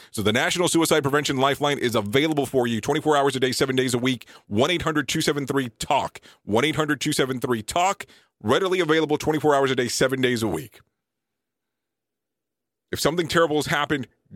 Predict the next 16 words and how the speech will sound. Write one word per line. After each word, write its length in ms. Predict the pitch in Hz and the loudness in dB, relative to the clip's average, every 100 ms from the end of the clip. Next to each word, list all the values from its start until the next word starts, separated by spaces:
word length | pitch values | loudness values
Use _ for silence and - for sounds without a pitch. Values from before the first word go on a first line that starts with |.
| 98 | -2
don't 360 | 147 147 156 - | 2 2 0 -2
move 380 | 131 143 135 | 0 0 0
forward 560 | - - 156 151 156 - | -4 -2 2 4 2 0
until 300 | 117 120 120 | -4 -2 0
you 160 | 98 - | -2 -6
call 420 | - 156 151 156 147 | -2 2 4 4 2
that 300 | 127 101 87 | 0 0 -2
number. 520 | 120 175 180 196 - _ _ _ _ _ _ _ _ _ _ _ _ _ _ | -2 0 2 0 0 _ _ _ _ _ _ _ _ _ _ _ _ _ _
We 140 | 95 110 | -4 -2
can't 260 | 156 175 | 0 0
do 180 | 139 156 | 2 2
what 200 | 147 135 | 2 0
we 100 | 120 | -2
do 220 | 110 143 | -2 0
without 500 | 127 117 123 123 - | 0 2 2 0 -2
you. 220 | 117 85 | -2 -2